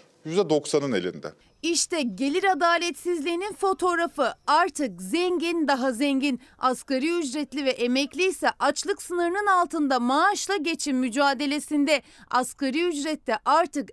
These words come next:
Speaker 2: en yaygın ücret halini aldı. Diğer maaşlarla makas kapandı.
Speaker 1: Memur ma-, maaşına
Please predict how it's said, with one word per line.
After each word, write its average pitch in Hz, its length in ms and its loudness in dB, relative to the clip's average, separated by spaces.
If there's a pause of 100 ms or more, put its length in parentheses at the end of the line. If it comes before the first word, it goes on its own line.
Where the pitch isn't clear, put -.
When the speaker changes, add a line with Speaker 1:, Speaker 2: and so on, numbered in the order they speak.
Speaker 2:
en 320 180 0
yaygın 320 480 0
ücret 285 360 -2
halini 269 400 2
aldı. 285 400 2 (280)
Diğer 277 300 4
maaşlarla 247 800 2
makas 294 480 0
kapandı. 262 720 0 (180)
Speaker 1:
Memur 165 360 -2
ma-, 175 220 -6
maaşına 165 480 0